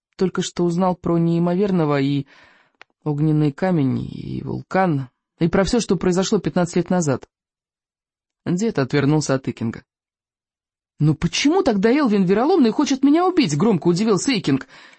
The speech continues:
"Сидел бы себе, как пришитый, на острове Магманьяков и ждал, пока вулкан взорвётся.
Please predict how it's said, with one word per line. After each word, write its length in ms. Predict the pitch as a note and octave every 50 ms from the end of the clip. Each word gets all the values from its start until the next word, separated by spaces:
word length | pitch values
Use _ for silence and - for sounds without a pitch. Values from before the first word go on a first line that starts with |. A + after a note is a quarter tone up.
| _ _ _
"Сидел 340 | - - A3+ G#3+ D4 F4+
бы 120 | C#4+ B3+ B3
себе, 240 | - G#3+ F#3+ G3+ F3+
как 240 | - - - -
пришитый, 480 | - E3+ F3 E3+ - - C#4+ - A3+ F#3+
на 140 | E3+ E3+ F3+
острове 320 | F#3+ F3+ - F3 F3 E3+
Магманьяков 760 | F3 F3+ E3+ D#3 E3+ F3+ E3+ E3 D#3+ G#3+ C4 C4 - E3 -
и 60 | E3 C#3+
ждал, 260 | C3 C3 F3 A3 C4
пока 240 | C4+ D#4+ - - D4+
вулкан 340 | C#4 D#4+ D4+ C#4+ E4 D#4 C#4+
взорвётся. 560 | B3+ D4+ D#4 C#4+ D4+ A3 D3 - - A#2+ -